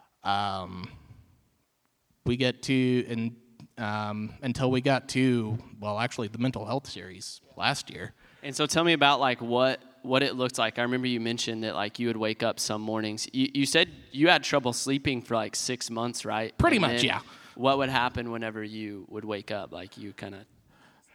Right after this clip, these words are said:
Speaker 1: Uh, so, like, wake up in the morning or just, like, wake up?
Speaker 2: You, you, you said that it would be, like, difficult to do things, like,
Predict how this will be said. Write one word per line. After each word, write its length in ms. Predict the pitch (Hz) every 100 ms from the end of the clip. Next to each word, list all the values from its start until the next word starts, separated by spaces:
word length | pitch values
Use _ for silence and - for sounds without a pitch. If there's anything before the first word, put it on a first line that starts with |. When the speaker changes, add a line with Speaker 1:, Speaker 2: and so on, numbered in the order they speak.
| _ _ _ -
Speaker 1:
Uh, 500 | 117 117 113 104 95 - -
so, 180 | - 139
like, 240 | 139 127 107 - - -
wake 160 | 123 131
up 160 | 139
in 80 | 131
the 60 | 110
morning 260 | 123 175
or 40 | 139
just, 260 | 117 107
like, 200 | 123 107
wake 220 | 110 107 110
up? 120 | 107
Speaker 2:
You, 100 | 143
you, 260 | 139 156 160
you 240 | 151 156
said 260 | 151 151 139
that 120 | 131
it 60 | 127
would 160 | 123
be, 320 | 123 120 113
like, 360 | 113 107 101 -
difficult 420 | 139 131 - 123
to 100 | 123
do 240 | 117 147 196
things, 360 | 113 104 120
like, 140 | 117